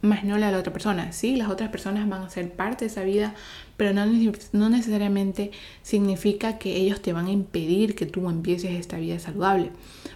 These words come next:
Porque también me pasó que tuve una conversación con una chica que me decía, "Es que yo siempre intento, empiezo, pero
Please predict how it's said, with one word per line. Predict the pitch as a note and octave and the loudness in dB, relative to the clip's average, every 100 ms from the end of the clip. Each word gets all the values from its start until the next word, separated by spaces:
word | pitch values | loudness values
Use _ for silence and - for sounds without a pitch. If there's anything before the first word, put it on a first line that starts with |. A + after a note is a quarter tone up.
| - | -8
Porque | F#3+ G#3 | -4 -2
también | G3+ F#3+ | 0 0
me | G3+ | 0
pasó | G#3 G3 - F#3 | 0 -2 -2 -2
que | F#3+ G3 F#3+ G3 | 0 0 0 0
tuve | G#3 A#3+ | 2 4
una | C4 | 4
conversación | C4 A3 G3+ - G3 | 2 -2 -2 -4 -2
con | G3 | 0
una | F#3+ F#3+ | -2 -2
chica | F#3 F3+ F3+ | -4 -4 -8
que | F3+ E3+ | -6 -4
me | E3+ | -4
decía, | E3+ F#3+ F#3 F3 - - - - - - - | -2 -2 -2 -8 -16 -20 -20 -20 -20 -14 -8
"Es | G#3+ | -6
que | - D4+ C4+ | -2 -2 0
yo | B3+ C4 B3+ | 2 2 0
siempre | B3+ B3 B3 C4+ C4+ - | 2 4 4 2 0 0
intento, | A3 G3+ G3 A3+ A#3 A3+ A3 A3 A3 | 2 2 2 4 6 6 4 0 0
empiezo, | G#3+ F#3+ - A#3+ B3 A3+ A3+ A3 A3 | 0 -2 -2 0 0 0 0 -2 -2
pero | G3 G3 F#3+ F#3+ F#3 F3+ | -2 2 2 2 0 -6